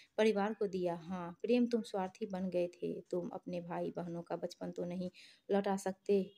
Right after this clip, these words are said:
ना ही अपने माता पिता को लौटा सकते हो। इतना जरूर कर सकते हो कि जो जिद तुमने मेडिकल की पढ़ाई के लिए की थी, उसी जिद को फिर से अपनाकर अपने भाई बहनों के, भाई बहनों से संपर्क करने, करके उसके जीवन में खुशियाँ ला सकते हो।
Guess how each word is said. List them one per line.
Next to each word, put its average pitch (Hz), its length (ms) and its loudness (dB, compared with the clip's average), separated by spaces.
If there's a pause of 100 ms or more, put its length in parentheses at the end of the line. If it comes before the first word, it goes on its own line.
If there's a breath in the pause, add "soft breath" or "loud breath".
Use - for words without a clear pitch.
(320 soft breath)
ना 220 140 4
ही 240 160 6
अपने 196 320 0
माता 196 260 2
पिता 190 280 -2
को 185 140 2
लौटा 180 260 0
सकते - 320 -8
हो। 180 240 -4
इतना 180 240 -6
जरूर 190 380 2
कर 180 80 -2
सकते - 300 -8
हो 185 180 -2
कि 180 200 -4
जो 208 180 4
जिद 202 260 -2
तुमने 196 220 2
मेडिकल 190 440 -2
की - 200 -12
पढ़ाई 180 340 -2
के 190 160 -2
लिए 180 260 0
की 190 200 -2
थी, 185 300 -6
उसी 202 220 -8
जिद 185 180 -6 (100)
को 185 120 -4
फिर 190 240 -8
से 190 240 -4 (500 soft breath)
अपनाकर 196 540 -2
अपने 190 240 -2
भाई 180 340 -2
बहनों 180 340 -2 (160)
के, 180 240 -2 (960)
भाई 202 220 6
बहनों 202 220 4
से 208 160 0
संपर्क 196 420 0
करने, 196 360 0 (360 loud breath)
करके 208 340 4
उसके 202 360 2
जीवन 196 340 0
में 196 200 2
खुशियाँ 196 380 -2
ला 180 160 0
सकते 175 420 -4
हो। 175 280 -6